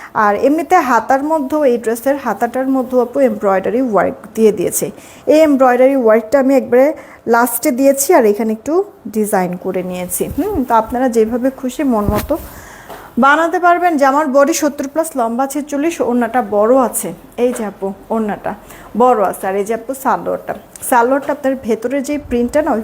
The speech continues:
প্রিন্টের সাথে কন্ট্রাস্ট করে দিয়েছে আপু, আর কন্ট্রাস্ট হওয়াতেই দেখতে অনেক বেশি সুন্দর লাগতেছে ড্রেসটা। আমার পরা এই ড্রেসটা যে কয়জন নিতে পারবেন, তাড়াতাড়ি করে অর্ডার করবেন। Even এই লাইভ থেকে যার কাছে যেই ড্রেসটা ভালো লাগে, ফার্স্ট অর্ডার করে দিন।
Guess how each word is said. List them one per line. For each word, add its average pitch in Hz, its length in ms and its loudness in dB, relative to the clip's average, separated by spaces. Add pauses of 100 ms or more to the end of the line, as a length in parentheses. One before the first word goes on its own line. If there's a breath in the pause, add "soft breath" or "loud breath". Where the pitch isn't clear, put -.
প্রিন্টের 302 320 -2
সাথে 202 360 -6 (440 loud breath)
কন্ট্রাস্ট 247 520 2
করে 247 240 2
দিয়েছে 185 360 -4
আপু, - 180 -6
আর 180 120 -2 (100)
কন্ট্রাস্ট 226 540 -4
হওয়াতেই 233 320 -2
দেখতে 240 300 -6
অনেক 196 300 -6
বেশি 233 200 -6
সুন্দর 269 380 0
লাগতেছে 185 460 -6
ড্রেসটা। - 440 -12 (560 loud breath)
আমার 302 260 4
পরা 359 240 2
এই 311 100 4
ড্রেসটা 240 400 -2
যে 254 240 0
কয়জন 285 240 -4
নিতে 277 240 -4
পারবেন, 277 300 -4
তাড়াতাড়ি 240 360 -2
করে 247 160 -2
অর্ডার 190 260 0
করবেন। 185 300 -4 (120)
Even 254 280 2
এই 285 160 4
লাইভ 294 300 2
থেকে 311 340 -4 (120)
যার 220 200 0
কাছে 247 260 -6
যেই 240 260 2
ড্রেসটা 240 380 -4
ভালো 214 240 -4
লাগে, 190 320 -4 (100)
ফার্স্ট 214 280 -2
অর্ডার 220 260 0
করে 240 220 -2
দিন। 247 260 -2